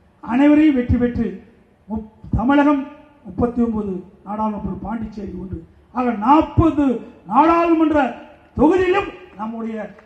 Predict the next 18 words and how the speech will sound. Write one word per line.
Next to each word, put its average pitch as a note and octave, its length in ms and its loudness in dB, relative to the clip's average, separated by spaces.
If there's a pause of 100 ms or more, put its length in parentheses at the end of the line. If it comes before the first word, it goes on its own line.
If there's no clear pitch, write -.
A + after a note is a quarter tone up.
(120)
வேட்பாளர் F4+ 560 0
வெற்றி C#4 180 -4
பெற B3+ 160 -2
வேண்டும். G3+ 240 -8 (560)
கழக A3 280 -4
வேட்பாளர், A#3+ 500 -4
கூட்டணி B3 340 -4
வேட்பாளர் B3+ 460 -4
மிகப்பெரிய G4 500 -4
வெற்றி - 240 -14
பெற C#4 160 -14
வேண்டும். C4+ 240 -18 (480)
அப்படி E3+ 260 -8
வெற்றி F#3+ 180 -6
பெறுகின்ற A#3 320 -2
பொழுதுதான் A#3+ 360 2 (360)
தமிழ்நாட்டுக்கு G#3 560 -12 (140)
தேவையான A3 380 -8